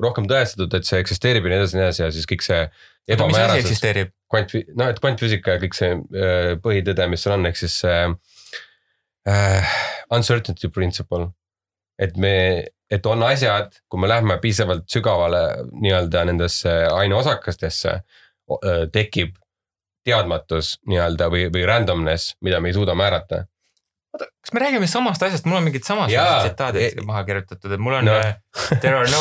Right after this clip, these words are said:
Speaker 2: infinites, just uncountables".
Speaker 1: Okei, no ma ei tea, see on
Speaker 2: Et ühesõnaga, et me ei
Speaker 1: abstraktne.
Speaker 2: saa, et ma ei mäleta, kes seda ütles, aga et, et, äh, ma ei ole kirjutanud millegipärast siia, aga et, et seal oli nagu,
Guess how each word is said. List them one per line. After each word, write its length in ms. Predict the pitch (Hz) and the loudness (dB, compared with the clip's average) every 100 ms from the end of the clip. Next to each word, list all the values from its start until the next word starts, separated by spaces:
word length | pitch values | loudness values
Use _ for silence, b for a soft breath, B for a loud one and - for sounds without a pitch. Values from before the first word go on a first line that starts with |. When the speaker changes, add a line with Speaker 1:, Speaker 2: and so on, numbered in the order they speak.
| 143 | 4
Speaker 2:
infinites, 520 | 147 160 110 101 92 - | 4 2 2 0 0 -2
just 280 | 120 120 - | -2 -2 -2
uncountables". 1000 | 107 104 110 110 107 - 82 - - - _ _ _ _ - | -2 0 0 -2 -2 -4 -4 -6 -16 -20 _ _ _ _ -6
Speaker 1:
Okei, 280 | 98 95 92 | -4 0 2
no 180 | 98 98 | 2 2
ma 80 | 110 | 0
ei 60 | 104 | 2
tea, 240 | 101 90 | 4 2
see 160 | 87 101 | 2 2
on 160 | 98 90 | 2 0
Speaker 2:
Et 120 | 90 | 0
ühesõnaga, 380 | 135 131 120 110 | 0 2 2 2
et 80 | 107 | 2
me 80 | 120 | 4
ei 40 | |
Speaker 1:
abstraktne. 380 | 92 139 120 107 - | 4 2 0 -2 -6
Speaker 2:
saa, 80 | 110 | -8
et 100 | - _ _ | -10 _ _
ma 100 | 110 | -4
ei 40 | |
mäleta, 260 | 139 165 113 | -2 -2 -2
kes 200 | 139 143 | -4 -6
seda 160 | 104 113 | -4 -4
ütles, 280 | - 98 95 | -2 -4 -2
aga 160 | 98 98 | -2 -2
et, 140 | 95 | -4
et, 220 | 92 - | -12 -4
äh, 340 | 101 98 95 95 _ _ _ _ - | 0 0 0 -4 _ _ _ _ -2
ma 60 | |
ei 60 | 120 | 0
ole 80 | 123 | 0
kirjutanud 360 | 107 147 - 95 | 0 -2 -2 -2
millegipärast 460 | 98 90 95 90 - | -2 -2 -4 -4 -4
siia, 160 | 95 | -2
aga 100 | 90 92 | 0 -2
et, 120 | 95 | -4
et 80 | - | -4
seal 140 | 107 | 0
oli 120 | 107 | 0
nagu, 280 | 101 95 | 0 -2